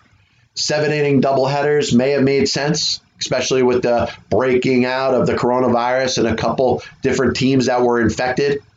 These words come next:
You know, the Marlins probably don't get sixty games in if it isn't for the seven inning doubleheaders. Same thing with some of the other teams that had, uh, to, to deal with outbreaks of this virus and players that ended up getting it.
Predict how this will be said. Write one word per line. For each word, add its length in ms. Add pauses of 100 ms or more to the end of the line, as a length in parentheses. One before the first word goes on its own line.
(500)
You 80
know, 140
the 60
Marlins 560
probably 280
don't 140
get 180
sixty 320
games 420
in 180
if 140
it 80
isn't 280
for 100
the 80
seven 300
inning 220
doubleheaders. 720 (520)
Same 400
thing 240
with 360
some 220
of 60
the 80
other 240
teams 340
that 160
had, 440 (280)
uh, 220 (160)
to, 180
to 240
deal 340
with 320 (920)
outbreaks 640
of 300
this 180
virus 460
and 120
players 600 (320)
that 160
ended 220
up 140
getting 340
it. 80